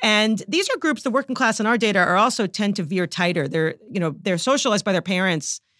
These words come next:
because they could fall into poverty to have stricter rules. They live in da-, more dangerous neighborhoods. They are in occupations where there's more physical threat and where there's less discretion. So they're already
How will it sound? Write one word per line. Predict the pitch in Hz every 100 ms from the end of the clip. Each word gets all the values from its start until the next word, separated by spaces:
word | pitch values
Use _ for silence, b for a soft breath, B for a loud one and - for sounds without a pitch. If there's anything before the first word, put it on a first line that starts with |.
| _ _ _ _ 190
because | - 220 196
they | 220
could | - 165
fall | - 208 214
into | 196
poverty | 180 208 202 190 160 147
to | 143
have | 180 233 -
stricter | 226 - 185
rules. | 180 160 143
They | 190
live | 202 214
in | 196
da-, | 208
more | 214 185
dangerous | 190 180 170
neighborhoods. | 175 170 165 151 160
They | 180 170
are | 160 - _ _ -
in | 202
occupations | 196 202 196 208 202 170
where | 170
there's | 156
more | 160
physical | 147 143 139 180
threat | 180 165 -
and |
where | 180
there's | 147
less | 170 -
discretion. | 156 - 190 - 147
So | - 196
they're | 208
already | 294 381 320 311 202 165